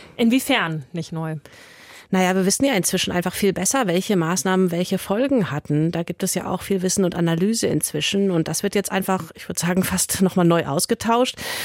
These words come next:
Speaker 2: Und dann habe ich eher das Gefühl, dem Team, das die R-K-I-Files, also diese Protokolle aus den Krisensitzungen im Robert-Koch-Institut freigeklagt hat,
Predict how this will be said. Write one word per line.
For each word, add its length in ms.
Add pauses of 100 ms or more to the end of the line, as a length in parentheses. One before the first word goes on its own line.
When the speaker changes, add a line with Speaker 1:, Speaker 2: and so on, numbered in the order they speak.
(240)
Speaker 2:
Und 60
dann 100
habe 140
ich 80
eher 140
das 140
Gefühl, 320
dem 200
Team, 340
das 200
die 120
R-K-I-Files, 1040
also 240
diese 240
Protokolle 720
aus 140
den 160
Krisensitzungen 680
im 100
Robert-Koch-Institut 1000
freigeklagt 720
hat, 160